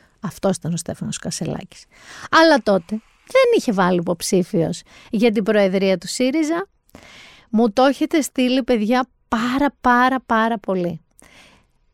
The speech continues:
Να σας πω τι γνώμη έχω για τον Στέφανο Κασελάκη, πώς μου φαίνεται ο Στέφανος Κασελάκης. Η αλήθεια, παιδιά, είναι ότι δεν έχω διαμορφώσει ακριβώς γνώμη, όσο και αν έχω προσπαθήσει. Εντάξει, μου κάνει λίγο και ναφ, κεν.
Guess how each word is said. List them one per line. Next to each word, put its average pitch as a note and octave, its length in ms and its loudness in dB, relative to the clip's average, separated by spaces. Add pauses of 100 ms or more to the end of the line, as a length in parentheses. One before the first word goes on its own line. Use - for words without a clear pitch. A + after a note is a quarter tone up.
(320)
Να A3 220 4
σας G#3+ 220 -2
πω D4 160 0
τι B3+ 100 0
γνώμη G#3+ 360 0
έχω G3+ 180 -4
για E3 120 -4
τον F3 100 -6
Στέφανο F3+ 360 -10
Κασελάκη, C#4+ 720 0
πώς E3+ 180 -4
μου F#3+ 120 -4
φαίνεται G3 320 -6
ο G#3+ 40 -8
Στέφανος A3+ 380 -4
Κασελάκης. D4 680 -2 (500)
Η D#4 140 4
αλήθεια, F#4+ 400 6
παιδιά, C#4 460 4
είναι D4 120 0
ότι F4 220 -6
δεν A4 120 0 (160)
έχω - 160 -2 (100)
διαμορφώσει F4 460 0
ακριβώς G3+ 640 2
γνώμη, D#3+ 640 -2
όσο - 340 2
και - 80 0
αν C4+ 100 2
έχω G3 200 0
προσπαθήσει. E3+ 840 -6 (320)
Εντάξει, C4+ 460 0
μου D4+ 140 2
κάνει F#4 320 4
λίγο G#3 280 2
και G#3 160 0
ναφ, F3+ 400 0 (240)
κεν. E3 360 2